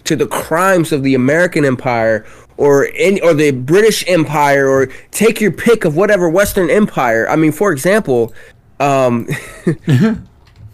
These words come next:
Speaker 1: let, let's take the example of,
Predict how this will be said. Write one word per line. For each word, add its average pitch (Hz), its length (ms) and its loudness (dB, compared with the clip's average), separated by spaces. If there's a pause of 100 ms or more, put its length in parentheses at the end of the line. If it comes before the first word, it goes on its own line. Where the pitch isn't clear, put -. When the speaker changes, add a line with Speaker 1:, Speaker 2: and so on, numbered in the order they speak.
(140)
Speaker 1:
let, 233 240 -2 (760)
let's 190 120 -6
take 311 140 -2
the 320 80 2
example 202 480 0
of, 135 840 0